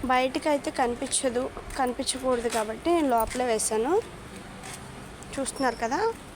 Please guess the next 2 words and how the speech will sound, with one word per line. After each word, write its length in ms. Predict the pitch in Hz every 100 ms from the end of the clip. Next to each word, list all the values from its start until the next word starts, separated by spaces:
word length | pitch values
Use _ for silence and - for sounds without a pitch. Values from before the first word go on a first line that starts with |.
| - - - - - - - - - - - - - - - - - - 269
ఇప్పుడు 300 | - 269 320 508 - - - - - - - -
శారీ 420 | 285 254 269